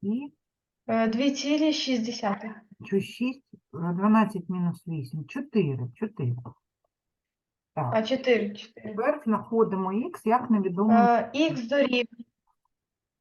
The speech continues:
Speaker 1: Мгм.
Speaker 2: е, дво-, дві цілі чотири десятих діли-, ділимо на два.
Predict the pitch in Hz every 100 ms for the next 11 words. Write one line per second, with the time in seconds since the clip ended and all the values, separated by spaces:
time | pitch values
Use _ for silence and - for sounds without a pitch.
0 | _ _ _ _ _ _ _ _ _ _
1 | _ _ 220 226 233 220 269 269 220 269
2 | 311 285 269 247 247 247 302 311 247 240
3 | 240 226 220 214 262 294 285 240 - _
4 | _ _ - 262 285 262 240 226 202 196
5 | 185 196